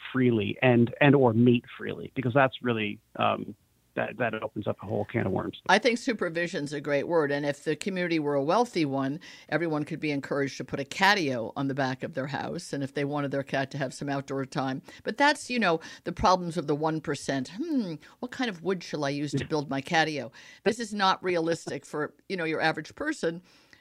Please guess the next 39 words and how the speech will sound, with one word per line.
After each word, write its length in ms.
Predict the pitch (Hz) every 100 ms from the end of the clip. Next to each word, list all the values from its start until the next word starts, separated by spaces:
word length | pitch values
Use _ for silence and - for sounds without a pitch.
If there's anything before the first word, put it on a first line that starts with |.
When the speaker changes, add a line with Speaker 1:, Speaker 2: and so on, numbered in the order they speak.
| _
Speaker 2:
whether 440 | - 196 208 208
it's 140 | 196 214
economic 640 | 196 190 170 170 196 196
or 160 | 156 147
time 600 | - - 156 165 170 165
or 160 | 151
energy 440 | 104 151 156 160 180
or 140 | 151
even 240 | 151 160 143
a 60 |
place 340 | 139 156 156 -
to 120 | 139
put 220 | 190 -
one. 220 | 143 131 - - - -
I 140 | - 202
think 320 | 285 277 - - -
you've 200 | - 208
put 180 | - 277
it 80 | 233
really 320 | 143 185 180
well, 400 | 165 156 131 131 _ -
and 200 | 165 160
I 140 | 107
think 340 | 156 190 180 -
your 140 | 165 175
film 320 | - 170 165
Running 300 | 160 160 160
Wild, 340 | 156 143 143 - _ _ _ _ _
The 120 | 160
Cats 520 | 156 - 147 151 - - -
of 160 | 143 -
Cornwall, 640 | - 190 185 170 139 135 - - -
is 160 | - 190
a, 80 | -
a 80 | -
really 360 | 180 226 226 226
good 200 | 185 175
look 300 | 165 151 -
from 260 | - 147